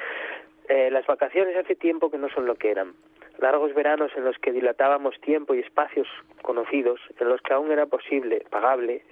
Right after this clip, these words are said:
ser veraneante y ejercer el ocio de los niños hasta hurgar en la tierra de pura curiosidad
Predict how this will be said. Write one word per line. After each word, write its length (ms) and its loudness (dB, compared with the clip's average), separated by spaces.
ser 160 0
veraneante 760 0
y 100 0
ejercer 420 -2
el 100 2
ocio 280 2
de 60 2
los 200 0
niños 280 -2
hasta 280 -2
hurgar 260 2
en 140 -2
la 100 0
tierra 320 0
de 120 -4
pura 260 0
curiosidad 600 0